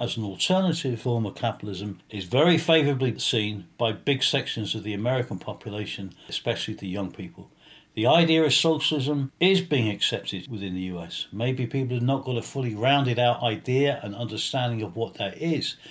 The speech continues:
It's necessary to build on that sentiment,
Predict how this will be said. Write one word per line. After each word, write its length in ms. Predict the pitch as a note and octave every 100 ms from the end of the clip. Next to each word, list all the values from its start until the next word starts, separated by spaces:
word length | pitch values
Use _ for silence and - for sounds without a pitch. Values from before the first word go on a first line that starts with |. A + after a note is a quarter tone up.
| - -
It's 200 | - G2
necessary 680 | B2+ E3 E3+ C#3+ - C3 B2+
to 140 | -
build 420 | F2+ C3+ C#3+ D3+ B2+
on 120 | A#2+
that 180 | B2 -
sentiment, 720 | - F#3 E3+ G#2+ E2+ -